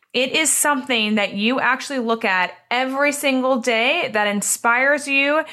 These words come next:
to keep going and just be a better version of yourself. And you actually are the one that comes up with it. So whatever that may be, it may look different from you versus your neighbor or the other pelvic health P T or O T down the road.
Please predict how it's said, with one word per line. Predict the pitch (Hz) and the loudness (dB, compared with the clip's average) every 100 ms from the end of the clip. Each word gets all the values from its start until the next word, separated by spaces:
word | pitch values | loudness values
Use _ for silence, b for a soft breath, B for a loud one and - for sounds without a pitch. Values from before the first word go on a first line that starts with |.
| B - | B -4
to | 226 | -4
keep | - 311 - | 0 -2 0
going | 269 254 269 294 311 | 0 2 2 2 0
and | 220 220 | 0 0
just | 214 185 | -2 -4
be | 226 247 262 | -2 0 0
a | 208 | 0
better | 180 208 220 220 | -2 0 2 2
version | 202 202 202 208 196 | 2 2 2 0 0
of | - 190 190 - | 0 0 0 -4
yourself. | 185 185 185 - 180 165 - - B B B | -2 0 0 -2 0 0 -6 -16 B B B
And | - 254 254 226 | -2 0 0 -2
you | 214 208 233 392 466 | -2 0 2 4 4
actually | 427 415 370 | 2 0 2
are | 339 | 2
the | 339 | 2
one | 320 320 320 220 | 0 0 -2 -4
that | 277 277 | -4 0
comes | 285 262 | 0 2
up | 359 | 0
with | 196 170 | -2 -4
it. | 160 - B B B B | -6 -8 B B B B
So | - 294 262 254 247 | -2 0 2 4 2
whatever | 240 247 247 - 285 349 349 | 2 0 0 0 0 2 2
that | 269 269 254 220 | 2 0 0 0
may | 226 220 202 185 320 | 0 2 0 -4 -2
be, | 392 277 247 240 | 0 2 2 2
it | 240 233 | -2 0
may | 240 240 254 277 | 0 2 0 0
look | 285 302 302 | 0 -2 0
different | 381 403 277 277 269 - | -2 0 0 0 -2 -2
from | 269 247 240 220 | 2 2 2 2
you | 226 254 262 233 | 2 2 0 0
versus | 220 214 190 | 0 -2 -2
your | 190 | 0
neighbor | 214 254 247 240 240 208 | 0 0 2 4 4 4
or | 185 | 2
the | 180 185 190 | -2 -6 -2
other | 208 269 | 0 0
pelvic | 269 262 240 247 | 2 0 0 -2
health | 247 233 | -2 -2
P | 254 240 | -6 -4
T | 254 240 | 0 2
or | 220 | 2
O | 226 | 2
T | 226 247 233 | 0 -2 -2
down | 208 202 | 0 0
the | 190 | 0
road. | 202 214 220 214 | 2 2 2 0